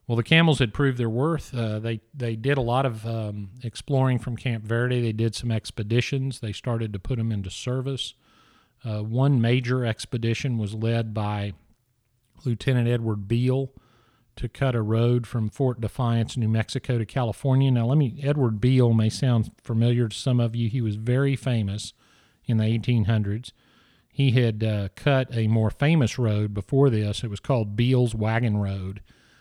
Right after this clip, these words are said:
and that road ran from Arkansas to Los Angeles, and Beale's Wagon Road, or part of it, is now known as Route sixty-six. Perhaps you've heard of it. Uh, he was at one time the largest private landowner in the United States. He had a ranch in California called the Tejon Ranch, which still exists,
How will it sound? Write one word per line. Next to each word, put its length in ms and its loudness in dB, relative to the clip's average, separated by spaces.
and 160 -2
that 160 0
road 460 2
ran 400 2
from 200 -6
Arkansas 640 -2
to 60 -6
Los 340 -4
Angeles, 600 -2
and 300 -8
Beale's 380 -2
Wagon 420 -4
Road, 300 -6
or 60 -6
part 300 -4
of 120 -4
it, 200 -10
is 160 -8
now 220 -2
known 400 -2
as 160 -2
Route 280 -2
sixty-six. 840 -8
Perhaps 480 -8
you've 100 -12
heard 180 -6
of 80 -10
it. 140 -18
Uh, 180 -2
he 180 0
was 140 2
at 100 0
one 220 4
time 280 0
the 100 -2
largest 540 -2
private 440 -4
landowner 640 0
in 160 -2
the 80 -2
United 480 -2
States. 420 -4
He 100 -6
had 100 -4
a 40 -6
ranch 380 0
in 100 -4
California 500 -2
called 200 -4
the 80 -6
Tejon 500 -2
Ranch, 380 -2
which 200 -8
still 240 -6
exists, 480 -6